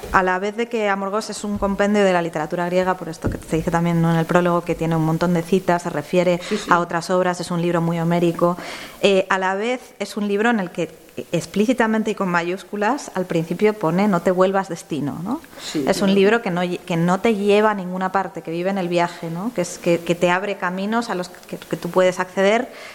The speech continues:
Speaker 1: pero que nunca llegas a un, a un, a un destino, ¿no?
Speaker 2: Sí, sí, claro, y nunca
Speaker 1: Mm.
Speaker 2: quedes en un, en
Speaker 1: Mm.
Speaker 2: un destino, te
Speaker 1: Mm.
Speaker 2: quedes, permaneces en... Eh, Amorgós es el, es el canon de, de la poesía griega,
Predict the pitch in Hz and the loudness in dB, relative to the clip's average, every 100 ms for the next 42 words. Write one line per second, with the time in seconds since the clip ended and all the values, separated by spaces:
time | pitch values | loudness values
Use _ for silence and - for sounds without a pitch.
0 | - - 180 175 175 170 170 170 175 185 | -16 -2 0 2 0 -2 0 0 2 2
1 | 214 202 165 160 175 170 165 - 175 170 | 2 2 0 -2 -2 -4 -2 -2 -2 0
2 | 165 165 160 160 160 165 - 240 147 165 | 0 0 -2 -2 0 0 4 4 2 -4
3 | - - - 180 - 156 147 180 190 233 | -10 -14 -10 -8 -4 -2 2 2 4 2
4 | 208 185 - 180 - 247 196 135 131 127 | 2 0 -2 -6 2 2 2 -2 -4 -6
5 | 131 123 - - - 208 - 135 131 139 | -6 -8 -10 -14 -6 -4 0 0 2 0
6 | 135 123 - - 120 117 101 - - - | 2 0 0 -6 -4 -2 -4 -2 -2 0
7 | 113 - 127 120 127 120 - - 147 156 | -4 -4 -4 -2 -2 -4 -6 -8 -8 -10
8 | - 320 285 - 147 151 156 170 170 196 | -10 -8 -4 2 2 2 2 2 2 2
9 | 247 254 - 180 180 - - 226 220 - | 2 0 0 -2 -2 -2 0 2 2 2
10 | 269 247 185 156 147 143 143 151 139 139 | 2 0 -2 0 2 2 2 2 2 2
11 | 135 - 143 127 127 127 120 120 120 120 | 0 2 2 2 2 2 2 2 0 0